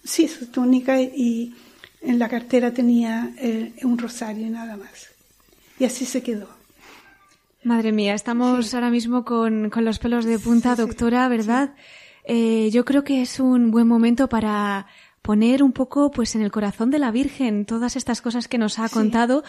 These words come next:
Speaker 2: porque en esta etapa que usted nos ha avanzado ya un poquito,
Speaker 1: Sí.
Speaker 2: pues vamos a centrar lo que va a ser ya nuestro siguiente
Speaker 1: Ya,
Speaker 2: programa,
Speaker 1: ya.
Speaker 2: ¿verdad?
Speaker 1: Sí, sí.
Speaker 2: Entonces hemos tenido la oportunidad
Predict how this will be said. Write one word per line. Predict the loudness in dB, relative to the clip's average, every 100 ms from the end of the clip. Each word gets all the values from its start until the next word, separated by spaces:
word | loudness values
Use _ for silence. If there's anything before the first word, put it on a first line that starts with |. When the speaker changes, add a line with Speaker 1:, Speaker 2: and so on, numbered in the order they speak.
| -12 -20 -2
Speaker 2:
porque | 0 0 -2 -2 -2 -2 -2 -4 -6 -2
en | 0
esta | 0 0
etapa | -2 0 0 0 -2
que | -2 -2 -2
usted | -4 -2
nos | 0 0
ha | 0
avanzado | 0 0 -2
ya | 0 0
un |
poquito, | -2 -4 -2 -2 -2
Speaker 1:
Sí. | -6 -18 -18 -6
Speaker 2:
pues | -2
vamos | 2 0 0
a | -4
centrar | -2 -2 0 0
lo | 0
que | 0
va | -4
a |
ser | -2 -2
ya | 2
nuestro | 2 0 -4
siguiente | -8 -6 0 0 0 0
Speaker 1:
Ya, | 0
Speaker 2:
programa, | 0 0 2 2 0
Speaker 1:
ya. |
Speaker 2:
¿verdad? | -2 -2 -4 -4
Speaker 1:
Sí, | -10 -12
sí. | -10
Speaker 2:
Entonces | -2 0 2
hemos | 0 2
tenido | 2 2
la | 2 2
oportunidad | 0 -2 0 0 0 0